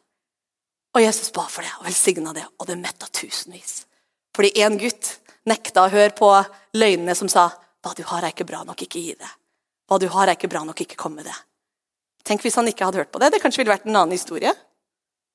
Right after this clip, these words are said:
Men han kom med det han hadde. Selv om det var rent umulig at det her kunne gjøre noe forskjell. Det ville kanskje ikke engang ha gjort Jesus mett. Men han kom med det, og var lydig, og ga det han hadde. Og vi kan ikke tro at vi er smartere enn Gud.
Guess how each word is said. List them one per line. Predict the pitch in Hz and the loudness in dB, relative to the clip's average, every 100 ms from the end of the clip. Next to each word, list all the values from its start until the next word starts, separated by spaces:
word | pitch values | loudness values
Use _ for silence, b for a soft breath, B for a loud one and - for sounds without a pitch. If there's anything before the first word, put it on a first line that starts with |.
| _ _ _ - | _ _ _ 0
Men | 226 | 0
han | 233 | 2
kom | 247 | 0
med | 233 | 2
det | 220 | 2
han | 202 | 0
hadde. | 180 143 - _ _ _ _ _ _ _ | -2 -6 -10 _ _ _ _ _ _ _
Selv | - 220 | -2 2
om | 220 | 4
det | 208 | 4
var | 208 | 4
rent | 208 214 208 | 4 2 0
umulig | 208 190 180 165 185 | -6 -6 -6 -2 0
at | |
det | 185 - | 0 0
her | 165 | -2
kunne | - 165 170 | -2 -2 0
gjøre | 175 | 0
noe | 190 160 147 | -2 -4 -4
forskjell. | 160 139 147 175 | -2 -2 0 0
Det | 196 | 0
ville | 196 | 2
kanskje | 208 190 | 0 0
ikke | 190 | 0
engang | 180 | 0
ha | 180 | 0
gjort | 165 170 | -2 -4
Jesus | 165 - - - | -4 -4 -4 -2
mett. | 175 - - b b b | -4 -6 -12 b b b
Men | - - | 0 0
han | |
kom | - 185 185 | 0 -4 -4
med | 165 | -4
det, | - _ _ _ - | -6 _ _ _ -2
og | 190 | 2
var | 185 | 2
lydig, | 185 165 156 160 - _ _ _ 185 | 0 -4 -4 -6 -8 _ _ _ -10
og | 156 | 2
ga | 190 185 | 4 6
det | 185 | 4
han | 180 | 2
hadde. | 175 151 - - _ _ _ _ _ _ _ _ | -2 -4 -8 -12 _ _ _ _ _ _ _ _
Og | - 196 | 0 2
vi | 202 | 2
kan | 196 | 0
ikke | 180 202 | 0 -2
tro | 208 | 0
at | 180 | 2
vi | 180 | 2
er | - | 2
smartere | 190 170 - 160 | 2 2 -2 -10
enn | 170 | -10
Gud. | 143 - | -14 -20